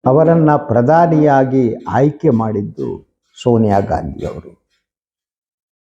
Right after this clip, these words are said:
We should appreciate ಸೋನಿಯಾ ಗಾಂಧಿ. So ಇಟಲಿಯಿಂದ ಬಂದಂತ ಈ ಹೆಣ್ಣು ಮಗಳು ಈ ದೇಶದ ಒಳಗಡೆ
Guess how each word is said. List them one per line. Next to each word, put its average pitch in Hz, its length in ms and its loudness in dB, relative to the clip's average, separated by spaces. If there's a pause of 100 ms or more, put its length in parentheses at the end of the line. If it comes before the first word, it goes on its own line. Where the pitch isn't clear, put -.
(120)
We 185 100 4
should 175 360 4
appreciate 175 800 0
ಸೋನಿಯಾ 127 580 -2
ಗಾಂಧಿ. - 600 -12 (2250)
So 143 380 4
ಇಟಲಿಯಿಂದ 170 600 2
ಬಂದಂತ 135 680 0
ಈ 113 320 0
ಹೆಣ್ಣು 117 220 -2
ಮಗಳು 113 400 -8 (1080)
ಈ 143 200 4
ದೇಶದ 175 420 2
ಒಳಗಡೆ 151 720 0